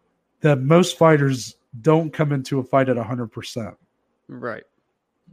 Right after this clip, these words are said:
Speaker 1: So if you're telling me that for him to make a hundred eighty-five pounds, basically everything has to go perfect.
Speaker 2: Yeah.
Speaker 1: He shouldn't be fighting at that weight then.
Speaker 2: Exactly.
Speaker 1: Did you wanna give any thoughts since,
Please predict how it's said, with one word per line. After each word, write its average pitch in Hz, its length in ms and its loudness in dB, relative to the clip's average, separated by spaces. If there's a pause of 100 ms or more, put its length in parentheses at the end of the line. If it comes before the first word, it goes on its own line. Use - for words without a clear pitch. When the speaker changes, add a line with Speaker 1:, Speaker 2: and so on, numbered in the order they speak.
(180)
Speaker 1:
So - 180 2
if 147 120 2
you're 185 120 4
telling 196 260 4
me 170 160 2
that 139 220 -2
for 123 120 -8
him 175 260 -4
to - 120 -12
make 165 300 -4
a 131 40 -6
hundred 156 280 -2
eighty-five 143 380 -2
pounds, 131 260 -4
basically 127 340 -6
everything 180 460 -2
has 160 220 -4
to 147 80 -12
go 139 180 -2
perfect. 170 720 -4 (220)
Speaker 2:
Yeah. 107 400 -12 (1500)
Speaker 1:
He 147 120 0
shouldn't 131 280 -4
be 120 80 -6
fighting 120 320 -6
at 110 120 -18
that 98 140 -10
weight 104 300 -14
then. 82 220 -20 (360)
Speaker 2:
Exactly. 117 560 -8 (1800)
Speaker 1:
Did 117 140 -12
you 147 80 0
wanna 147 300 4
give 139 240 0
any 139 180 -2
thoughts 139 380 2
since, - 460 -12